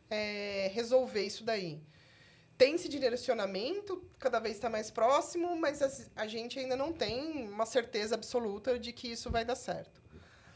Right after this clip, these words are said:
A área de segurança, na verdade, é, o, o grande ponto é, já foi provado, né, que principalmente o algoritmo de fatorização, que é o algoritmo de Shor, que pega, né, pra, pra, pra algumas chaves, né,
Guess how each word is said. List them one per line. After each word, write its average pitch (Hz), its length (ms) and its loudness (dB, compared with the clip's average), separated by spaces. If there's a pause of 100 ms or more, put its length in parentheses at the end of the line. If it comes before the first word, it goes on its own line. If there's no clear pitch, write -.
(240)
A 254 200 4
área 440 180 0
de 254 80 -6
segurança, 220 680 -2
na 196 120 -2
verdade, 185 1000 -2
é, 185 760 -2 (520)
o, 214 320 -6
o - 20 -12
grande 247 380 0
ponto 277 460 0
é, 185 160 4
já 240 160 2
foi 277 300 2
provado, 208 720 2
né, 196 260 -4
que 190 140 -16
principalmente 220 1120 -6
o 185 120 -4
algoritmo 190 500 -2
de 180 80 -12
fatorização, 190 880 -6
que - 80 -10
é 180 40 -2
o 170 40 2
algoritmo 175 420 -6
de 196 120 -10
Shor, 208 520 2 (720)
que 208 420 -12 (400)
pega, 226 460 6
né, 202 300 0
pra, 190 260 -2
pra, 180 300 -4
pra 185 240 -4
algumas 196 420 0
chaves, 190 600 2
né, 208 340 -4